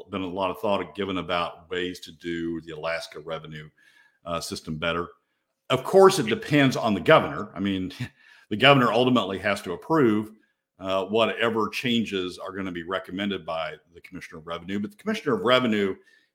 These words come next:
really needs to dig in and think about that issue and make recommendations to the governor, even if behind the scenes, make recommendations to the governor and be prepared to, to make recommendations and to talk through with the legislature better ways of doing it,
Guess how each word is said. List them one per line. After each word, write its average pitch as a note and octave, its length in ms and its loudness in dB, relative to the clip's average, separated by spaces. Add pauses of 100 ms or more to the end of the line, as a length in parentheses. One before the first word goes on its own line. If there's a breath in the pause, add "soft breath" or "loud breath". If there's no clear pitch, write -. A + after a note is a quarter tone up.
(160)
really C#3+ 480 4
needs A#2+ 360 2
to G#2 80 -4
dig G#2+ 360 0
in G#2 440 0
and F#2+ 280 -8
think D#3+ 400 -4
about G#2+ 400 -2
that G2+ 180 0
issue F#2 500 -8
and F#2 140 -12
make G#2 240 -4
recommendations F#2+ 880 -6
to F#2 120 -18
the E2+ 80 -16
governor, E2+ 420 -10 (460)
even G#2 260 -2
if F#2+ 140 -8
behind F2+ 400 -4
the E2+ 40 -10
scenes, G#2 480 -4
make G2 200 -8
recommendations F#2+ 760 -6
to F2 100 -14
the E2+ 60 -12
governor E2+ 400 -10 (380 soft breath)
and A2+ 160 -4
be D3 120 4
prepared C#3 600 2
to, G2+ 400 0 (720)
to A#2+ 100 -4
make A#2 240 2
recommendations A2 840 2
and F#2+ 120 -6
to F2+ 100 -10
talk - 380 -4
through G#2+ 200 -4
with F#2 120 -6
the F#2+ 60 -8
legislature G2 640 -4
better F2 260 -6
ways E2+ 360 -8
of D#2 100 -18
doing F2+ 260 -6
it, D#2 160 -16